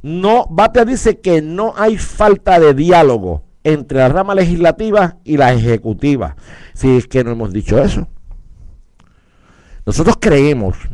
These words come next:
y aquí es donde es la pregunta que se tienen que formular los analistas, es que lo que puede haber habido esa ausencia de ac-, de propuesta específica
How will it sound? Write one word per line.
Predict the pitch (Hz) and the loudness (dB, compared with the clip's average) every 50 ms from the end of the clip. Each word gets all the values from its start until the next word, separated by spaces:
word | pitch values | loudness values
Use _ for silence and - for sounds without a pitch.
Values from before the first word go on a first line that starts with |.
| - - | -12 -10
y | - 98 95 90 87 87 - | -8 -6 -4 -4 -4 -6 -6
aquí | - 90 - - 147 202 | -8 -8 -8 -4 -4 -2
es | 254 | 0
donde | 220 220 175 151 131 113 110 - | 0 0 0 2 0 0 0 0
es | - 123 | 0 0
la | 143 139 123 | 0 0 0
pregunta | - 127 127 170 202 214 - 156 - | 0 -2 -2 -2 -4 -4 -4 -4 -4
que | - - | -2 -2
se | - 113 | -4 -2
tienen | 104 101 113 117 131 127 | -2 -2 -2 -2 -2 -4
que | 139 143 | -6 -6
formular | - 147 151 156 180 175 175 180 | -4 -4 -4 -2 0 2 2 2
los | 175 165 | 2 0
analistas, | 196 185 190 156 120 107 95 - - 123 123 - - - - - - - - - - - - - - | -2 -2 -2 -2 -2 -4 -4 -6 -4 -4 -4 -6 -8 -16 -20 -20 -20 -20 -20 -20 -20 -20 -16 -10 -4
es | 160 190 185 160 151 147 - - - - - - _ - - - _ - - _ _ - - - - _ _ _ _ _ - - - _ - | 0 2 4 4 4 2 2 -4 -10 -18 -20 -20 _ -20 -20 -20 _ -20 -20 _ _ -20 -20 -20 -20 _ _ _ _ _ -20 -20 -20 _ -2
que | - 180 180 160 - | 2 2 2 2 2
lo | 180 185 185 180 | 2 2 2 2
que | 185 - 175 175 170 | 0 0 0 0 0
puede | - - 175 196 214 247 | 0 0 0 2 2 2
haber | 254 240 254 254 | 2 4 4 4
habido | 247 247 233 254 240 254 | 4 4 2 0 0 0
esa | 226 - 220 | 0 2 2
ausencia | 202 196 190 - - - - 220 226 247 262 240 220 - - 233 226 214 190 | 2 2 2 0 -4 -4 -2 0 0 0 -2 -4 -10 -6 -2 2 2 2 4
de | 180 175 170 | 4 4 4
ac-, | 165 160 - _ - | 2 0 -2 _ -8
de | - 165 175 | -4 -4 -2
propuesta | - - 175 165 - - - 226 240 226 180 - - - _ _ - - 170 165 160 | -2 -2 -4 -4 -4 -4 -2 0 0 0 -2 -4 -10 -14 _ _ -4 -2 0 2 2
específica | 160 151 - - - - - - 170 156 139 - - - 294 294 - - 170 123 - - 98 98 90 80 | 0 -2 -2 -4 -8 -8 -4 -2 0 0 -2 -2 -4 -2 -2 -2 -2 -2 -6 -6 -4 -4 -4 -4 -4 -6